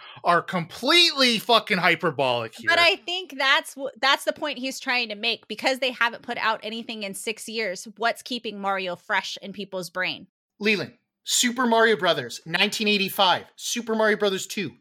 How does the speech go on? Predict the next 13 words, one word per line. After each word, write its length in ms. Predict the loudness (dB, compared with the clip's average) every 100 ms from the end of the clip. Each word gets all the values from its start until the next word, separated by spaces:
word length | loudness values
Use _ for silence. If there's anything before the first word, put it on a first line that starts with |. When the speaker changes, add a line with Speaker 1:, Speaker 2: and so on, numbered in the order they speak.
| -6
Speaker 3:
nineteen 440 | -4 -2 -4 -6
eighty-six. 520 | -6 -6 -4 -4 -6 -20 _
Super 320 | -8 -6 -2 2
Mario 260 | 4 4
Brothers 460 | 2 0 0 -4 -8
three, 400 | -6 -6 -6 -12 _ -6
nineteen 440 | -4 -4 -4 -6
eighty-nine. 520 | -4 -4 -2 -2 -2 -8 _ _
See 260 | -8 -6 -4
the 100 | -4
change? 640 | -4 -4 -2 -4 -4 -10 _ _ -12
These 200 | -8 -6
tentpole 840 | -6 -2 -4 -4 -4 0 2 0